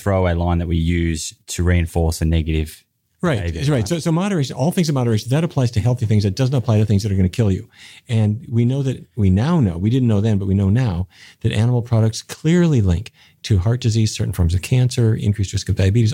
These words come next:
Speaker 2: all kinds of stuff. And to moderate those is to welcome them, diseases into your life.
Speaker 1: Okay, so talk to me how your career then progressed from then, and, and also personally, the, the foods that you were eating.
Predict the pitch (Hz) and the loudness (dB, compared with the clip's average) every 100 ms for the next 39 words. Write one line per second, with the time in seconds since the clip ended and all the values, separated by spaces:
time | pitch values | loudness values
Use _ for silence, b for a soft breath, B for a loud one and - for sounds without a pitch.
0 | - 135 117 92 - 87 90 B B B | 0 -2 0 0 -2 -4 -6 B B B
1 | - 95 104 95 98 120 131 113 95 92 | -4 0 2 2 2 0 0 2 0 -2
2 | - _ _ _ - 98 - - - - | -8 _ _ _ -2 -2 -2 -10 -18 -20
3 | _ - - 98 98 98 - - - 107 | _ -18 -2 2 2 0 -4 -12 -2 0
4 | 95 90 98 113 - 92 92 90 90 - | 2 0 0 -2 0 0 2 2 0 -4
5 | _ - 101 98 101 98 95 92 90 95 | _ -12 -2 0 2 2 2 0 -2 -2
6 | 110 113 - _ _ - 90 82 113 120 | -6 -10 -16 _ _ -2 -2 -2 -4 -4
7 | 113 135 123 101 92 90 85 - 87 87 | -4 -2 -2 0 0 0 -2 -2 0 2
8 | 85 87 85 76 85 82 80 82 - 85 | 0 -2 -4 -4 -2 0 -2 -4 -8 -4
9 | 87 80 - - 80 82 85 85 90 127 | -2 -4 -4 -4 -2 0 0 0 0 0
10 | 117 127 117 95 82 87 98 - 87 82 | 0 0 -2 -4 -6 -2 -2 -2 -2 0
11 | 78 85 80 78 85 80 85 82 82 82 | -2 -2 -2 -2 -2 -2 -4 -2 -2 0
12 | 87 85 78 | 0 0 -2